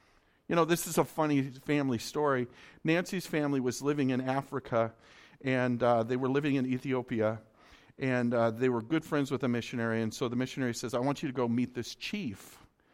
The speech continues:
And so they traveled, and they met this chief, and they went into his home, and my father-in-law was having a discussion with the chief, and the, the, my father-in-law mentioned that he had a son. And the chief looked at him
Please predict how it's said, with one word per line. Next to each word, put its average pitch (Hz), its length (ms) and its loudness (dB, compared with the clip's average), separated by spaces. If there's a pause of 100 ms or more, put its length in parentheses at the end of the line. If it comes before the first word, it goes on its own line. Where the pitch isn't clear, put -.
(240)
And 131 220 0
so 123 460 2 (200)
they 139 140 2
traveled, 160 800 2 (480)
and 139 140 2
they 131 80 6
met 147 240 4
this - 240 -2
chief, 139 300 0
and 135 80 -4
they 123 80 2
went 147 260 2
into 175 220 -2
his 131 120 0
home, 113 500 -4 (520)
and 131 280 2 (220)
my 143 400 4
father-in-law 156 720 4
was 127 160 0
having 156 240 2
a 160 60 0
discussion 143 540 0
with 135 100 -2
the 139 100 -2
chief, 208 540 -2
and 131 180 2
the, 120 120 -2 (240)
the, 143 100 -6
my 143 180 0
father-in-law 156 640 2
mentioned 143 520 0
that 131 120 2
he 131 140 -4
had 123 420 -2
a - 80 -6
son. 131 560 -8 (1000)
And 127 120 2
the 123 80 2
chief 214 440 -4
looked 180 320 -4
at 104 180 -4
him 107 260 -6